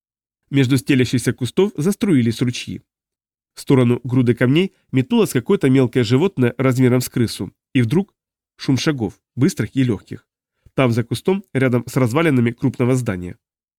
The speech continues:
Чья-то тонкая фигура проскользнула, словно тень, и исчезла, будто растворившись в тумане.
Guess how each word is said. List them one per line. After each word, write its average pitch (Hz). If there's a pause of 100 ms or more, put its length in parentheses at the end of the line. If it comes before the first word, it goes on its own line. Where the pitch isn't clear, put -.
(300)
Чья-то 127
тонкая 123
фигура 135
проскользнула, 123
словно 120
тень, 180 (260)
и 139
исчезла, 139 (160)
будто 190
растворившись 135
в -
тумане. 98